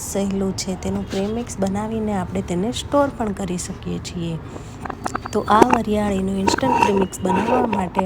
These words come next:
આપણે અડધા વાટકા જેટલી વરિયાળી લેશું અને આપણે તેનાથી બે ગણી મિશ્રી લેશું અને સાતથી આઠ એલચીના દાણા લેશું. હવે આપણે એક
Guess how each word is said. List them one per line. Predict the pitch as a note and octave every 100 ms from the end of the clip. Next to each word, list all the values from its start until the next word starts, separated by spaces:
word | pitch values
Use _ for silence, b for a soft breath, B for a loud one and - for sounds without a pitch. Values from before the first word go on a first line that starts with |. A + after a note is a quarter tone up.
| F3+
આપણે | F3 F3+ F#3 -
અડધા | F#3 F#3+ A#3+ B3+
વાટકા | G#3+ F#3+ - F3+ F#3 E3
જેટલી | F3+ F3 F3+ F#3+ C4 B B B G3+
વરિયાળી | A#3 B3+ A#3+ G#3 F#3+ F3
લેશું | F3 - G3 B3 C#4 A#3
અને | F#3+ G3 G3+
આપણે | F#3 - F#3+ G3
તેનાથી | F#3 F3+ F#3 - G3 F3
બે | F#3 G#3+ B3 B3 B B B B B F#3+
ગણી | G3 F#3+ F#3 A3+ D4+ - - - - - - G#3
મિશ્રી | B3 - G#3 F#3+ F3+
લેશું | F3+ F3 - E3+ D#3+ - -
અને | G#3+ G#3 G#3+
સાતથી | - A3+ A3+ - C#4 A#3+ F#3
આઠ | G3 G#3+ - A#3
એલચીના | A#3+ - A#3 G3+ F#3
દાણા | F#3+ F#3+ F#3+ F#3
લેશું. | F#3 F#3 - F3+ - B B B -
હવે | F#3+ A#3 C#4+ A3+
આપણે | F#3+ F#3+ F#3+ F#3+ F#3+
એક | F#3